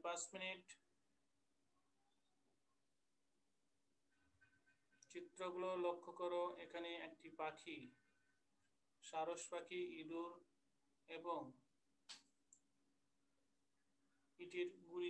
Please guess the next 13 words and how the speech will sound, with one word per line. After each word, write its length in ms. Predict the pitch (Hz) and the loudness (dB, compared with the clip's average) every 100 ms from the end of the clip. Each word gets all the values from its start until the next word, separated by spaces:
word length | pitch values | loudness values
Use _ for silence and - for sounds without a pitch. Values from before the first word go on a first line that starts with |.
| 165 | 2
দেখা 200 | 160 160 | 0 0
যাচ্ছে, 360 | 156 147 - 131 - - _ _ _ _ _ _ _ _ _ - 208 202 - - _ _ _ _ | -2 0 -4 -6 -14 -20 _ _ _ _ _ _ _ _ _ -14 -12 -12 -16 -20 _ _ _ _
কিছু 200 | 156 165 160 | -14 -10 0
টাকা 280 | 160 160 185 196 - _ - | 0 2 0 -2 -6 _ -10
এবং 260 | 156 170 220 247 - - _ _ _ _ _ - - _ _ _ _ _ _ 156 | -4 -2 -2 -4 -12 -20 _ _ _ _ _ -20 -20 _ _ _ _ _ _ -2
বস্তা 360 | 160 156 180 | 0 0 2
ভর্তি 400 | 160 156 156 190 214 - _ _ _ _ _ _ _ - | 2 2 0 -4 -4 -6 _ _ _ _ _ _ _ -6
ধান। 360 | 151 151 147 135 - - _ _ _ _ _ _ _ _ _ _ _ _ _ _ _ _ _ - | 0 2 2 0 -10 -20 _ _ _ _ _ _ _ _ _ _ _ _ _ _ _ _ _ -8
এগুলো 380 | 160 170 196 202 196 | -6 -2 0 0 -2
হচ্ছে 300 | 202 - 185 185 175 | -4 -2 0 -2 -2
বীজ 220 | 175 170 - - | 2 2 2 0
সংরক্ষণের 640 | 175 180 180 180 175 175 175 - _ _ _ _ _ _ _ _ _ _ - | 0 0 0 0 2 2 -2 -12 _ _ _ _ _ _ _ _ _ _ -10
একটি 320 | 156 - | -8 -6